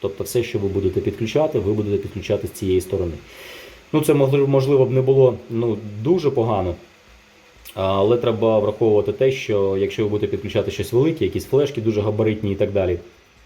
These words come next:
вони можуть перекривати вам, е, можливість під'єднуватись в сусідній порт. Ось в цьому ноутбуці це, мабуть, е, те, що можна було б покритикувати. Далі ми бачимо, йде, е, роз'єм д-, для споло-,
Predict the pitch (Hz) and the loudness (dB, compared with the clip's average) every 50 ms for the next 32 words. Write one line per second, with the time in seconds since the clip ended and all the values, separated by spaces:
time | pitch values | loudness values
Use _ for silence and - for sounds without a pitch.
0 | _ _ _ _ _ _ _ _ - - 95 110 123 131 123 120 113 104 101 - | _ _ _ _ _ _ _ _ -10 -2 0 2 2 2 2 2 0 0 -2 -2
1 | - 104 101 98 101 104 110 127 135 131 - 104 92 101 104 104 107 104 104 - | 0 0 0 0 0 0 2 2 0 0 -2 -2 -2 0 -2 0 -2 -4 -6 -6
2 | 95 95 95 95 92 92 101 98 107 120 123 120 110 - - 101 98 95 110 110 | -4 -4 -4 -2 -4 -4 -4 0 0 0 0 0 -4 -6 -6 -6 -2 2 2 2
3 | 110 110 107 104 - 104 101 - - 95 92 92 90 85 90 113 135 135 - - | 2 2 -2 0 -2 -4 -6 -6 -6 -4 -2 -2 -4 -2 0 -2 -2 -2 -4 -8
4 | 92 - - 107 98 101 98 - - 90 87 - - - - - - - - - | -10 -6 -6 -6 -4 -4 -6 -6 -4 -6 -6 -6 -6 -12 -20 -20 -20 -20 -20 -20
5 | - - - - - - - - 104 101 101 - - - - 107 104 101 104 101 | -20 -20 -20 -20 -20 -16 -2 2 2 2 2 0 -8 -4 -2 0 0 2 0 0
6 | 95 95 113 135 135 131 110 - 110 98 98 92 90 92 98 95 - - - 98 | 0 2 0 0 0 0 -4 -4 -2 -2 -2 -2 -2 -2 -4 -4 -6 -4 -4 -2
7 | 95 95 95 95 92 92 92 92 90 90 - 110 113 - - 104 98 101 95 101 | -2 0 -2 -2 -2 -2 -2 -4 -4 -2 0 0 0 0 -2 -2 -2 -2 -2 -2
8 | 95 87 92 95 92 - - 101 92 - 104 92 - 101 - 101 92 85 78 71 | -2 -2 0 0 0 -2 -2 -6 -4 -4 -4 -4 -4 -4 -2 0 0 0 -2 -4
9 | - - - - - - - - - - - - 101 123 123 120 113 113 107 110 | -10 -16 -20 -20 -20 -20 -20 -20 -20 -20 -14 -2 2 4 4 4 4 2 2 2
10 | 110 104 - - 101 98 98 98 104 104 98 98 - - 95 95 95 95 98 98 | 2 0 0 -2 -4 -4 -2 0 2 2 2 2 0 -2 -4 -2 -2 -2 -2 -4
11 | 98 104 104 101 92 87 87 92 95 95 95 92 90 92 95 101 98 - - 104 | -4 -2 -4 -4 -4 -4 -4 -4 -2 -2 -2 -2 -4 -2 -4 -4 -4 -2 -2 2
12 | 98 98 101 101 92 | 2 4 2 2 0